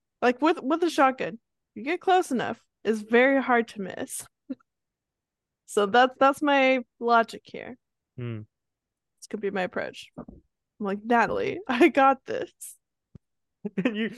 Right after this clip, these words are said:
Speaker 2: yeah, you, Natalie's, like, whacking with this, with this pole,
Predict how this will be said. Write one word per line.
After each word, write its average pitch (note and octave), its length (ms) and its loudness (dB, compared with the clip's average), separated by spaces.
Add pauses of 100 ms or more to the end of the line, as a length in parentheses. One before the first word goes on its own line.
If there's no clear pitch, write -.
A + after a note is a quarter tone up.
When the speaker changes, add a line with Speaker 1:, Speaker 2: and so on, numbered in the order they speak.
(100)
Speaker 2:
yeah, F#3 120 4
you, E3+ 380 0
Natalie's, D#3+ 520 -2
like, E3 160 -2
whacking C3 580 -4
with C#3 180 -4
this, B2 220 -2
with C#3+ 240 -8
this C3+ 140 4
pole, C#3 440 0